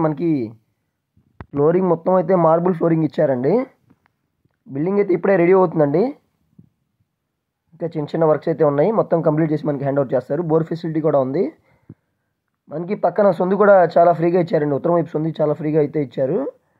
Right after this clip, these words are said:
మెట్లకి స్టీల్ రైలింగ్ కూడా వచ్చిద్దండి. మనకి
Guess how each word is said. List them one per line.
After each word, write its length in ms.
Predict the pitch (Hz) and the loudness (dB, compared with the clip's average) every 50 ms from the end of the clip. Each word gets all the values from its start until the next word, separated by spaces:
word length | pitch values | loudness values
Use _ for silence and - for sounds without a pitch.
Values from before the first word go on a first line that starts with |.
| _ _ _ _ _ _ _ _ _ | _ _ _ _ _ _ _ _ _
మెట్లకి 400 | 139 156 160 - 214 214 185 202 - | -8 -8 -6 -4 -6 -4 -4 -6 -6
స్టీల్ 220 | - 202 190 202 208 | -4 -4 -2 2 2
రైలింగ్ 220 | 202 190 190 190 175 | 2 2 2 2 2
కూడా 100 | 190 175 160 | 4 2 2
వచ్చిద్దండి. 440 | 160 - 160 139 147 135 135 156 190 240 277 - _ _ _ _ _ _ _ _ _ _ _ _ _ _ _ _ _ _ _ _ _ _ _ _ _ _ _ _ _ _ _ _ _ _ _ _ | 2 -2 -2 -2 -2 -2 0 -2 -2 -2 -4 -8 _ _ _ _ _ _ _ _ _ _ _ _ _ _ _ _ _ _ _ _ _ _ _ _ _ _ _ _ _ _ _ _ _ _ _ _
మనకి 220 | 151 147 151 151 | -10 -8 -8 -6